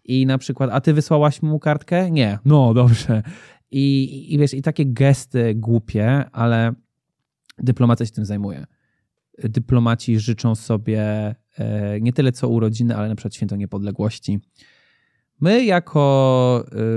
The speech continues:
e, Stany Zjednoczone życzymy, e, Polsce szczęśliwego Dnia Niepodległości z okazji jedenastego listopada. I takie komunikaty muszą wybrzmieć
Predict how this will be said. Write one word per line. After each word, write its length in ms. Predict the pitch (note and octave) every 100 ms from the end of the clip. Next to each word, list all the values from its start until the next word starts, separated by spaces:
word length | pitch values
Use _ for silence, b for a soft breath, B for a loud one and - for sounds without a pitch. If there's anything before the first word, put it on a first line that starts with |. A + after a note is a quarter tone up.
| A2+ A2 G#2+ G#2
e, 40 |
Stany 320 | A2+ E3+ E3
Zjednoczone 760 | C3 A#2+ G#2+ - E3 E3 D3+ D3 -
życzymy, 920 | A#2+ B2 B2 E3 D3+ C#3+ C3+ C3+ C3 - _ _
e, 260 | - G#2+ A2
Polsce 880 | - C#3 C#3 - - - B2 A#2 A#2
szczęśliwego 640 | - D3 C3 C#3+ F#3+ G#3+
Dnia 120 | D#3
Niepodległości 760 | D3+ D3 - A2+ G#2 A#2 D#3 -
z 60 | A2
okazji 300 | A2 A2+ A2
jedenastego 500 | G#2+ G#2 G#2+ A2 G#2+
listopada. 300 | A2 A2 -
I 40 |
takie 200 | C3 -
komunikaty 640 | D3 D3+ D3 C#3+ B2 C3 C3+
muszą 380 | B2+ B2 B2 A#2
wybrzmieć 800 | G#2+ A2 B2+ A2 A2 A2+ A#2 -